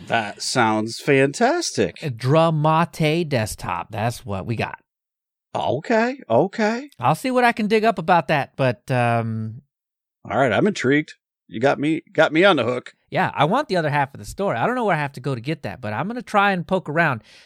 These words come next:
Speaker 2: I, I,
Speaker 1: Well.
Speaker 2: I'm in a couple of places where Clem is. Maybe I can, mm, mm, figure it out.
Speaker 1: Ooh.
Speaker 2: We'll see. We'll see.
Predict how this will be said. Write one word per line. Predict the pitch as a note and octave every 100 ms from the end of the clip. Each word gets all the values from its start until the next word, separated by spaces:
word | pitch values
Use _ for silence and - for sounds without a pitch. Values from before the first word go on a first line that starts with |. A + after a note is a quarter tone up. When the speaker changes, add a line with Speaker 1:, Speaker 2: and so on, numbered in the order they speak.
| _
Speaker 2:
I, | - D3+ D#3+
I, | A#2 F3
Speaker 1:
Well. | G2+ A2+ G2 -
Speaker 2:
I'm | D3+
in | E3
a | G3
couple | A3+ G#3+
of | G3+
places | A3 G3+ F#3+
where | G3+
Clem | - G#3 F#3
is. | F#3 A2+
Maybe | A#2 C3+ D3+
I | C#3
can, | C3+ B2 A#2 _ _ _ _ -
mm, | G3 D3+ - -
mm, | F#3+ B2 - -
figure | - C3 B2+
it |
out. | A#2 -
Speaker 1:
Ooh. | C#3+ -
Speaker 2:
We'll | B2+
see. | - - - _ _
We'll | - - - -
see. | - - - D2 B1